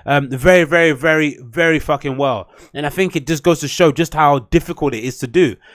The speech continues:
I think there is a tendency for people in the public eye just to always, always have themselves involved in some sort of public conversation just to keep them, their name out there. And it's just an, it's just frustrating to, you know, to see, to see, 'cause for all the lows and for all the things, like, there's kids involved,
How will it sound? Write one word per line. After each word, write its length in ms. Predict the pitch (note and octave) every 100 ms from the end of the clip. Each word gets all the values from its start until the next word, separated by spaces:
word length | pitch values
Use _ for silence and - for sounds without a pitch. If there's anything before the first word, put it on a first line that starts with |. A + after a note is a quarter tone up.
| _
I 80 | C3
think 180 | - D#3
there 100 | D#3
is 120 | D#3+
a 40 |
tendency 460 | C#3 F3 E3+ D3 C#3+
for 100 | C3+
people 200 | C3 C#3
in 40 |
the 40 | C3
public 340 | - C3+ B2+
eye 120 | C3+
just 160 | B2 C3
to 80 | C#3
always, 440 | - F3 E3 C3
always 320 | E3 D#3+ D3+ B2+
have 120 | D3
themselves 380 | C#3 B2+ C#3 B2
involved 440 | A#2 C#3 B2+ G#2 - _
in 100 | -
some 200 | B2 D#3
sort 220 | C#3+ D#3 A#2+
of 60 |
public 360 | - D3+ C#3+ C3+
conversation 540 | D3+ B2 - D3+ B2+
just 160 | C3+ -
to 40 |
keep 160 | - D#3
them, 120 | C#3+ A2+ B2+
their 120 | C3
name 300 | B2+ D3 C3+ -
out 220 | D3+ B2
there. 180 | A2 G2 _ _ -
And 100 | D3
it's 160 | C#3
just 240 | - F3 D#3+
an, 220 | C3 A#2+
it's 120 | -
just 180 | F#3+ E3
frustrating 540 | F#3+ - E3+ D3+ G#2 F#2
to, 100 | D3
you 60 |
know, 180 | C#3 C3
to 60 | A#2+
see, 280 | A2 B2
to 160 | A2 B2
see, 220 | - C3
'cause 320 | - C3+ A2 - - - - _
for 100 | E3+
all 100 | F#3+
the 100 | F#3+
lows 500 | F3+ E3+ E3 D#3+ C#3+
and 180 | D3 C#3+
for 100 | D#3
all 80 | D3
the 100 | C#3+
things, 440 | D#3 D3+ D3+ B2+ -
like, 220 | C3+ -
there's 160 | D3
kids 300 | - F3+ D#3+
involved, 560 | D3 A#2 C3 C3 A#2+ -